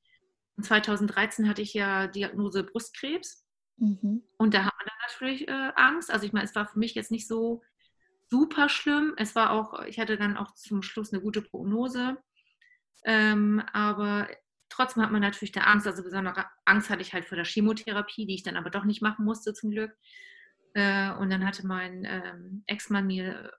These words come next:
Speaker 1: Schokoherzen mitgebracht und frü-, vorher hätte ich die natürlich auf jeden Fall gegessen. Und jetzt habe ich die halt in den Warteraum gestellt, dass jemand,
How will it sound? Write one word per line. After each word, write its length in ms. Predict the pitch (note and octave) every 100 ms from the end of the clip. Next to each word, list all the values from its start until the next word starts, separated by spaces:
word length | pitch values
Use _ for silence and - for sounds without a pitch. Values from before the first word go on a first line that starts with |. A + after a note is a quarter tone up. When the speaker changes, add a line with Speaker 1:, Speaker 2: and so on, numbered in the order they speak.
| _ -
Speaker 1:
Schokoherzen 640 | G#3 C4 C4+ B3 A#3+ A#3+ A#3+
mitgebracht 640 | A#3+ A3+ A#3 B3 C4+ -
und 240 | - G#3 G3+
frü-, 300 | - G3+ G3+ -
vorher 260 | - G3 F#3
hätte 140 | F#3
ich 60 | -
die 80 | F3
natürlich 320 | F3 - -
auf 80 | -
jeden 180 | F#3+ F#3
Fall 80 | E3
gegessen. 540 | E3 A3 - F3+ A#3+ _ - - - - _ _
Und 180 | A3 G#3
jetzt 180 | F#3 F#3
habe 140 | E3
ich 80 | F3+
die 100 | F#3
halt 100 | F3+
in 100 | F3+
den 60 |
Warteraum 480 | E3+ B3+ G#3+ E3 E3+ F3 -
gestellt, 560 | - - - E3 D3 - _ _ _ _ _
dass 180 | F3 -
jemand, 380 | F#3+ F3+ F3+